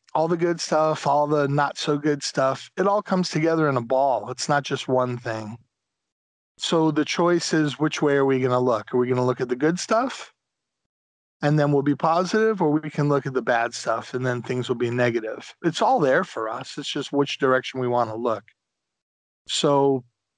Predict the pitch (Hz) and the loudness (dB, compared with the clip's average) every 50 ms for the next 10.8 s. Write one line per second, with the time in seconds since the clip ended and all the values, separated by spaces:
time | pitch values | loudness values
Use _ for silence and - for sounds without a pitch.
0 | _ _ _ _ _ _ _ _ - 151 117 156 160 170 165 165 160 156 139 127 | _ _ _ _ _ _ _ _ -10 -6 0 0 2 4 4 4 4 4 2 0
1 | - - - 160 156 151 151 156 156 151 143 - 143 143 135 135 139 135 127 - | 0 0 0 2 2 2 2 2 2 0 0 0 0 0 2 0 0 0 -2 -2
2 | - 147 139 139 131 131 135 131 131 131 131 135 151 147 - - - 139 135 135 | -2 0 0 0 0 -2 -4 -4 -4 -4 -2 -2 -2 -2 -2 -2 -4 -4 -4 -2
3 | 131 131 131 131 127 127 127 127 127 135 139 127 - - 123 127 127 127 127 123 | -2 -2 -2 -2 -2 -4 -6 -4 -2 0 0 0 0 2 2 2 2 2 0 -2
4 | 127 127 123 131 127 123 123 120 123 123 123 _ _ _ _ _ _ _ _ _ | -2 -2 -2 -2 -2 0 0 -2 -4 -6 -8 _ _ _ _ _ _ _ _ _
5 | _ _ _ _ _ _ _ _ - 180 180 - - - 175 165 - - - 139 | _ _ _ _ _ _ _ _ -2 -2 0 0 0 0 0 -2 -2 -2 0 0
6 | 131 127 123 - - 127 123 123 123 127 131 143 - 139 135 131 127 127 127 131 | 0 0 0 -4 -4 -2 0 0 0 0 -2 -4 -4 -6 -6 -4 -4 -6 -8 -10
7 | 139 _ _ _ _ _ _ - 151 143 135 135 139 - 147 139 135 135 131 123 | -12 _ _ _ _ _ _ -6 -4 -4 -2 -4 -4 -6 -4 -2 -2 -2 -2 0
8 | - 151 156 151 147 - - - - 123 123 123 123 120 - - 127 123 123 - | 2 4 4 4 2 0 -4 -4 -2 0 0 0 -2 -4 -4 -2 -2 -2 -2 -2
9 | 131 120 - - - _ - 127 123 - - - 120 120 120 117 117 117 117 - | -4 -6 -6 -6 -10 _ -2 -2 -2 -2 -4 -4 -2 0 0 0 0 -2 -4 -2
10 | 123 113 117 117 113 127 117 117 117 123 123 123 120 - 131 123 | -2 0 0 -2 -4 -4 -4 -4 -2 -2 -2 -2 -2 -4 -6 -8